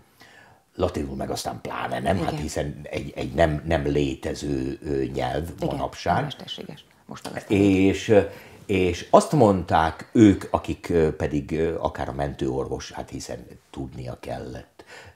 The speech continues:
Speaker 1: tudnia kell latinul, azt mondja, hogy, hogy összefüggően, értelmesen beszéltem latinul. Na most, ha az embernek csak egyetlen egy élete van, és én pedig nyilvánvalóan nem tudtam megtanulni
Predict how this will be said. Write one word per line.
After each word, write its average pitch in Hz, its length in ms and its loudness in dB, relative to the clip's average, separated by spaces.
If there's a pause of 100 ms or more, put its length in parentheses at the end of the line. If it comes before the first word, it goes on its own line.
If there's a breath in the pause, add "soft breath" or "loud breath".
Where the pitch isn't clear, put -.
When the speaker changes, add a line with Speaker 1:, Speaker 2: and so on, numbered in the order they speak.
Speaker 1:
tudnia 65 340 -6
kell 67 180 -8
latinul, 101 380 -6
azt - 200 -6
mondja, 85 280 -4
hogy, 76 440 -4 (240 loud breath)
hogy - 280 -8 (200)
összefüggően, 90 1120 4 (140)
értelmesen 78 1160 2 (280 soft breath)
beszéltem 73 880 -4
latinul. - 580 -14 (800 loud breath)
Na 101 200 4
most, 101 360 4
ha 101 140 2
az 98 100 4
embernek 120 380 4
csak - 180 -2
egyetlen 87 440 -2
egy 62 240 -6
élete - 380 -10
van, 50 180 -12 (840 loud breath)
és 92 180 -6
én 101 200 6
pedig 85 440 -2
nyilvánvalóan 73 840 6
nem 73 160 -6
tudtam 67 360 -8
megtanulni 67 640 -8